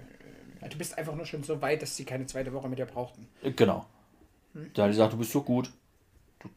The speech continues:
Speaker 2: kann ich ja beruhigt wieder nach Hause fahren."
Speaker 1: Mhm.
Speaker 2: Ja, ja, ja, ja. Ja, wir haben ja gestern schon mal kurz dazu telefoniert. Mal so fünf Minuten.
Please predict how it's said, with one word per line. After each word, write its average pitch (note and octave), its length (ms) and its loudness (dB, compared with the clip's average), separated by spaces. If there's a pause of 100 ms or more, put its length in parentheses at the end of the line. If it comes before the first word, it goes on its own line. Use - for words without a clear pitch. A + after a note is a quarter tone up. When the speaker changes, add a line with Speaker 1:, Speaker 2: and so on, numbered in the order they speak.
Speaker 2:
kann G2+ 120 0
ich F#2 80 -2
ja G2+ 80 0
beruhigt G2+ 340 4
wieder G#2 160 4
nach F#2 100 2
Hause F#2 200 2
fahren." F2 200 -8 (840)
Speaker 1:
Mhm. C#3+ 280 -14 (280)
Speaker 2:
Ja, - 80 -16
ja, - 500 -18
ja, - 400 -18 (260)
ja. - 80 -12 (2500)
Ja, C3 340 10 (100)
wir D#3 120 10
haben F#3 100 12
ja E3 60 10
gestern F#3 280 10
schon E3+ 100 6
mal B2+ 100 8
kurz - 200 8
dazu C#3+ 220 6
telefoniert. C3 540 8 (1300)
Mal A#2 140 6
so A2 100 2
fünf C3 240 2
Minuten. B2+ 400 2